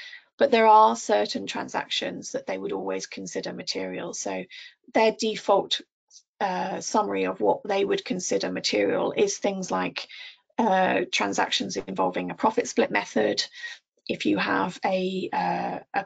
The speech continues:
cost sharing agreement or a, a C C A, um, if it is a transaction that concerns intangibles.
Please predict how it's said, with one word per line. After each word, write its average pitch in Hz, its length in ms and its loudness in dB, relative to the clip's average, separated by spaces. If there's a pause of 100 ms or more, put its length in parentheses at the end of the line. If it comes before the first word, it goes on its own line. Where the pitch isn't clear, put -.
cost - 240 0
sharing 214 420 4
agreement 208 760 -2
or 180 400 -4
a, 180 440 -2
a - 80 -10
C - 260 -4
C 196 280 -2
A, 226 400 4 (680)
um, 190 340 -2 (120)
if 220 180 0
it 208 160 4
is 156 140 2
a 196 40 2
transaction - 720 0
that - 160 -2
concerns 185 560 -4
intangibles. - 880 -4